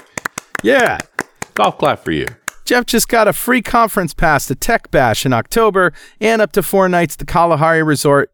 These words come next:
Speaker 1: in Pocono Manor just for being a member of the dot net Rocks fan club. And if you want to be a member, go to dot net rocks dot com, click on the big Get Free Stuff button, answer a few questions, and join up. We have thousands of members all over the world.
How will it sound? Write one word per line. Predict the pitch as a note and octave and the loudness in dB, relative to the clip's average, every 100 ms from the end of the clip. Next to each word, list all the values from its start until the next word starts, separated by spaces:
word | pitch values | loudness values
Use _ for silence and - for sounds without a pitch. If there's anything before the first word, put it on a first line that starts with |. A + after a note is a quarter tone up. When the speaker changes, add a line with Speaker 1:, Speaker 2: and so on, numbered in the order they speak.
| - | -10
Speaker 1:
in | F#2+ | -4
Pocono | - D#3 D3+ C#3+ | 0 0 0 0
Manor | C#3 C3+ C3+ C3+ - - _ _ | 2 2 2 0 -4 -20 _ _
just | - F#3+ F#3 - - | -2 2 2 0 -4
for | D#3+ | -2
being | D3+ D#3 | 0 2
a | C#3 | 2
member | C3 B2+ B2+ B2+ - | 2 2 2 0 0
of | C3 B2 | -2 -2
the | A2+ | -2
dot | A#2+ A2+ | -2 -2
net | A2 G#2+ | -2 -2
Rocks | A2 G#2+ - | -2 -2 -4
fan | A2 G#2+ | -4 -4
club. | - G2+ G2+ G2 - _ _ _ | -4 -4 -6 -8 -20 _ _ _
And | - A#2 | -4 -4
if | - | -2
you | F3+ | 0
want | A3 E3 | 2 2
to | D3 | 2
be | B2 | 2
a | |
member, | A#2 A2+ A2 A2+ A2 _ | 2 0 2 0 -2 _
go | D3+ | -4
to | D3 | -2
dot | C#3 B2+ | 0 0
net | A#2+ A2+ | -2 -4
rocks | A2+ G#2+ - | -4 -4 -4
dot | G#2+ - | -4 -4
com, | D#3+ E3 E3 D#3 - - | 0 2 2 -2 -16 -8
click | - A3+ | -2 -2
on | F#3+ | 0
the | E3 | 0
big | C#3+ C3 - | 0 -2 0
Get | F3+ - | 0 0
Free | - F3 | 0 0
Stuff | D3+ - G#3+ - | 0 0 0 0
button, | - D3 E3+ D#3 - _ | -2 0 -2 -6 -10 _
answer | D#3 F3+ F3+ | -4 -2 -2
a | |
few | D#3 D#3+ | -2 -4
questions, | - C3+ - C3+ B2+ - - - | 0 0 0 -2 -2 -6 -16 -12
and | F2 | -8
join | A#2+ B2+ B2 | -2 0 0
up. | F#2+ - _ _ _ - | -2 -8 _ _ _ -6
We | |
have | G#2 F#2+ | -4 -2
thousands | C3+ D3+ C#3+ D3+ C3+ | 0 0 0 -4 -2
of | |
members | C3+ C#3+ D#3 C#3+ | -2 0 0 0
all | D3 C#3 | 2 2
over | C#3 | 0
the | C3 | -2
world. | C#3 F#3+ G#3 | 0 2 0